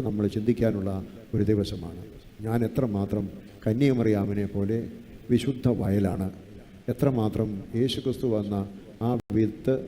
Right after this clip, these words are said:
എന്നിൽ വളരുവാൻ തക്കവണ്ണം ഞാൻ എൻ്റെ വയലിനെ ശുദ്ധീകരിച്ചിട്ടുണ്ട്. ഞാൻ കർത്താവിനെ സ്വീകരിച്ചതുകൊണ്ട് ആ വചനമാകുന്ന കർത്താവിൻ്റെ ശരീരരക്തങ്ങൾ, അഥവാ വചനം ജഡമായി തീർന്ന കർത്താവിൻ്റെ ശരീരരക്തങ്ങൾ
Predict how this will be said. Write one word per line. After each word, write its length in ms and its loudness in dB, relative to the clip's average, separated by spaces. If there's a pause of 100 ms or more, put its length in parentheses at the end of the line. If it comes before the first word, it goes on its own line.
(240)
എന്നിൽ 280 2 (140)
വളരുവാൻ 460 2
തക്കവണ്ണം 420 -2 (680)
ഞാൻ 200 4
എൻ്റെ 200 2
വയലിനെ 360 2 (140)
ശുദ്ധീകരിച്ചിട്ടുണ്ട്. 840 0 (920)
ഞാൻ 180 6 (180)
കർത്താവിനെ 520 2 (100)
സ്വീകരിച്ചതുകൊണ്ട് 720 4 (560)
ആ 20 6 (160)
വചനമാകുന്ന 680 2 (220)
കർത്താവിൻ്റെ 560 0
ശരീരരക്തങ്ങൾ, 760 2 (380)
അഥവാ 220 2 (100)
വചനം 340 2
ജഡമായി 440 4
തീർന്ന 260 2
കർത്താവിൻ്റെ 460 0
ശരീരരക്തങ്ങൾ 560 -2